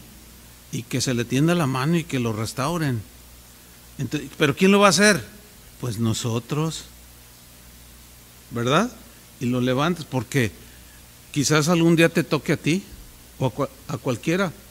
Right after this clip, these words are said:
Y Jesús dijo: "Sed misericordiosos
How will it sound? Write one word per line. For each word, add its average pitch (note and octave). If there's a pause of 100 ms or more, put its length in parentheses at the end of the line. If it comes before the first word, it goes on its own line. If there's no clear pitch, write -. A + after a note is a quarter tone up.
(2250)
Y A#2+
Jesús D#3
dijo: E3+ (1200)
"Sed D3
misericordiosos D3+